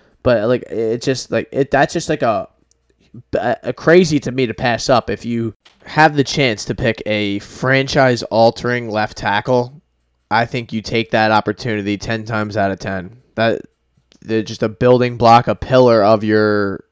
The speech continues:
of your foundation, who will be there for ten years,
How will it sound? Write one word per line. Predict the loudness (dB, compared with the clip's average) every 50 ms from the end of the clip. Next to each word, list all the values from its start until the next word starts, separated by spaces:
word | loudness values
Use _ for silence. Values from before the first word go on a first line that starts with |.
| _ _
of | -4 -2 -2
your | -2 -2
foundation, | -2 -2 -2 -2 -2 -2 0 0 0 0 0 -4 -8 -10 -10 -12 -14 -18 _ _ _ _ _ _ _ _ _ _
who | _ -4 -2 0 0 2
will | 0 0 0
be | 2 2 4
there | 6 4 4 2
for | 0 -4 -6
ten | -6 -6 -6 -6 -4 -4
years, | -2 0 2 2 2 2 0 -2 -8 -12 -16